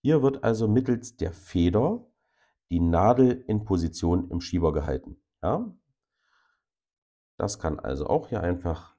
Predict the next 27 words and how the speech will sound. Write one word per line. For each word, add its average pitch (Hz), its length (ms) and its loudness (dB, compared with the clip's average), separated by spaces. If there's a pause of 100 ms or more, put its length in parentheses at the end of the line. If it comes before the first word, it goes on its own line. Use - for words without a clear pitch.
zur - 180 -4
Seite. 151 520 0
Dann 87 180 -8
habt 87 180 -8
ihr - 80 -6
hier 80 160 -4
die 78 120 -6
Nadel 123 320 2
einzeln, 113 400 -2
die 85 80 -6
kann - 200 -6
auch 131 140 -4
mit 117 160 -6
ins 90 160 -10
Ultraschallbad. 85 920 -4
Wie 92 100 -4
gesagt, 85 360 -2
die 78 40 -16
Membran 76 580 -4 (360)
bitte 87 200 -8
gründlich 110 420 -4
untersuchen 87 500 -4
und 131 220 -2
verliert 123 420 0
bitte 131 360 -2 (400)
dieses 98 280 -6
kleine, 87 460 0